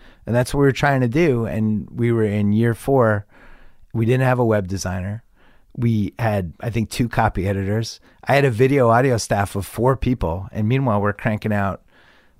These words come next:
podcasts left and right and videos. Like, it was not sustainable. And that's what I was trying to tell them. We, we had fifty people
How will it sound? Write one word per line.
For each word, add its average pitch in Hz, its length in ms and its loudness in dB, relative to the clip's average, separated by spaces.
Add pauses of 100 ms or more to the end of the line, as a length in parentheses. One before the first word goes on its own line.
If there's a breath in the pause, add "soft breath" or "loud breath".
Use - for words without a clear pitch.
podcasts 135 560 2
left 120 200 -2
and 90 100 -4
right 117 280 0
and 101 160 -2
videos. 117 460 0
Like, 101 260 -6
it 127 100 0
was 117 320 -2 (340 soft breath)
not 135 300 0
sustainable. - 800 -4
And - 120 -6
that's 139 200 0
what 147 100 2
I 131 60 4
was 120 100 0
trying 123 220 -2
to 110 80 -2
tell 147 200 -2
them. 80 200 -4
We, 117 140 0
we 123 200 0
had 127 320 2
fifty - 380 -4
people 101 560 -2